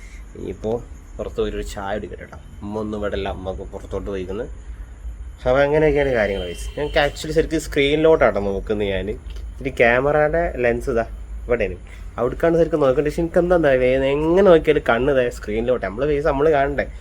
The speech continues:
നമ്മൾ ക്യാമറയിലോട്ട് നമ്മൾ ഫേസ് കാണില്ല. അപ്പം ആ സ്ക്രീനിലോട്ട് നോക്കുമ്പോഴാണ് നമുക്ക്, ഞാൻ ഡയറക്റ്റ് വേറെ എവിടേക്കോ നോക്കുന്ന പോലെ എനിക്ക് തോന്നുന്നുണ്ടാവും. അപ്പോൾ അങ്ങനെ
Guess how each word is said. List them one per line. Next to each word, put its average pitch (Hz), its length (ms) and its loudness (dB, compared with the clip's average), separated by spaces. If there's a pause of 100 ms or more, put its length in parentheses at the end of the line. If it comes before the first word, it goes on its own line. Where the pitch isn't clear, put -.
(240)
നമ്മൾ 127 260 -2
ക്യാമറയിലോട്ട് 135 480 2
നമ്മൾ 143 200 0
ഫേസ് 143 280 -4
കാണില്ല. 113 320 0
അപ്പം 123 320 -6
ആ 127 60 0 (100)
സ്ക്രീനിലോട്ട് 127 480 0
നോക്കുമ്പോഴാണ് 120 380 2
നമുക്ക്, 110 240 -4 (200)
ഞാൻ 110 220 -2
ഡയറക്റ്റ് 104 400 -4
വേറെ 107 180 0
എവിടേക്കോ 123 340 -2
നോക്കുന്ന 117 340 0
പോലെ 107 140 2
എനിക്ക് 104 180 0
തോന്നുന്നുണ്ടാവും. 92 440 -6 (680)
അപ്പോൾ 156 200 2
അങ്ങനെ 120 200 2